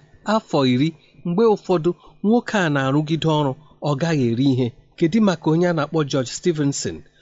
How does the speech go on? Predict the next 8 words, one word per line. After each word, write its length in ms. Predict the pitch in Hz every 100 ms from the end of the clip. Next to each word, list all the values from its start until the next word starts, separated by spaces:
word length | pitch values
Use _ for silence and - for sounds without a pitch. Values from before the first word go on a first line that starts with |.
| _ _ -
onye 240 | 196 202
mepụtara 540 | 208 185 - 165 175 165 -
ụgbọala 600 | 196 202 202 190 151 147 165
mbụ 260 | 151 139 139 - _ - _
bụ 140 | 151 160
nke 260 | 147 131 147 165
eji 300 | 190 - 202 - - _ _
coal 340 | - 226 190